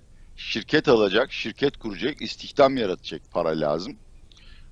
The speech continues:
Avrupa Konseyi ve A B ile kavgalı bir ülkeye bu paralar daha zor gelir. Pek gelmez. Kağıtsa çok büyük sorun. Ben, e,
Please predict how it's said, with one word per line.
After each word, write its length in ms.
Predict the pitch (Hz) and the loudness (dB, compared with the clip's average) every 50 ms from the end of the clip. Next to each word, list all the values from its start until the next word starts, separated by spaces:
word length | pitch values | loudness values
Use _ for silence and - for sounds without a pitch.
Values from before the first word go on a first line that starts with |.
| - - | -6 2
Avrupa 420 | - 101 113 139 170 170 - 139 120 | 4 6 6 6 4 2 0 0 0
Konseyi 540 | - - 110 104 98 - - 104 98 95 95 | 0 -2 -4 -4 -4 -4 -4 -2 -2 2 4
ve 80 | 98 | 6
A 240 | 95 104 107 113 110 | 8 8 8 8 6
B 100 | 120 120 | 2 2
ile 120 | 110 107 | 2 0
kavgalı 540 | 101 - - 110 110 120 113 120 120 123 113 | -2 2 2 2 2 2 0 -2 -4 -4 -6
bir 40 | 110 | -10
ülkeye 340 | 101 87 - - - 131 139 | -14 -14 -10 -4 -4 -4 -4
bu 60 | 131 | -4
paralar 480 | - - 120 117 117 120 123 123 117 101 | 0 2 6 6 8 8 8 6 6 6
daha 180 | 113 107 104 | 6 6 6
zor 200 | 95 80 80 71 | 4 0 -8 -12
gelir. 380 | 65 - - - - - - - - - - - - | -14 -16 -20 -20 -20 -20 -20 -20 -20 -20 -20 -20 -8
Pek 220 | - 120 104 - - | -6 -6 -6 -6 -2
gelmez. 440 | - 85 76 65 62 - - - - - - - - - - - - - _ - - - - - _ - - - - - - - - - - - | -2 -2 -2 -2 -8 -16 -20 -20 -20 -20 -20 -20 -20 -20 -20 -20 -20 -20 _ -20 -20 -20 -20 -20 _ -20 -20 -20 -20 -20 -20 -20 -20 -20 -20 -2
Kağıtsa 400 | - 117 151 196 - - - 131 | 2 4 4 4 2 0 -6 -6
çok 320 | - - 170 147 - - | -4 -4 -6 -8 -8 -10
büyük 180 | 113 101 87 - | -12 -12 -12 -12
sorun. 300 | - - 80 76 80 90 - - - - - - - - - - - - - - - - - - - - - - - | -12 -10 -10 -10 -10 -14 -20 -20 -20 -20 -20 -20 -20 -20 -20 -20 -20 -20 -20 -20 -20 -20 -20 -20 -20 -20 -20 -2 2
Ben, 260 | 110 113 117 117 - - - - - 95 | 2 2 2 0 -8 -18 -20 -18 -10 -8
e, 320 | 98 98 95 92 95 95 | -6 -4 -2 -2 -2 -4